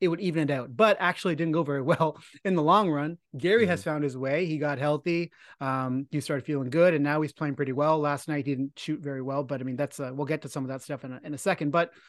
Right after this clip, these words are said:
Speaker 1: overall, your faith in the squad, uh, what we've seen the past three games, they've beaten the Charlotte Hornets and the Portland Trail Blazers. The offense has looked much better, so,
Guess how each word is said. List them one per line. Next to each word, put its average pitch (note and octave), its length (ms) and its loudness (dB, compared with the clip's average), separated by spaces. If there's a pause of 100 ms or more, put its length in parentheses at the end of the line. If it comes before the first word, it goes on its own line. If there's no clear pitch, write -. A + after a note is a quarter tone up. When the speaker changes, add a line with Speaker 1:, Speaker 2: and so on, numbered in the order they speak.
(180)
Speaker 1:
overall, F3+ 600 6 (1040)
your D#3+ 120 -2
faith G#3 320 4
in G#3+ 60 0
the G3+ 80 4
squad, E3 640 2 (200)
uh, C#3 160 -6
what C3+ 260 0
we've F3+ 160 -2
seen E3+ 160 -4
the D3+ 80 -2
past D#3 320 -2
three D3+ 160 -2
games, C#3 460 -2
they've B2+ 240 -6
beaten D3 240 -2
the B2 80 -10
Charlotte C3+ 320 -8
Hornets F#3 640 -2 (200)
and D3 100 -6
the C3+ 60 -6
Portland D3+ 320 -2
Trail D#3+ 220 -2
Blazers. C3+ 560 -8 (640)
The C#3 100 -2
offense D3+ 400 2
has C#3+ 120 -4
looked C#3+ 180 -2
much C#3+ 280 -4
better, D3 340 0
so, C3 340 -6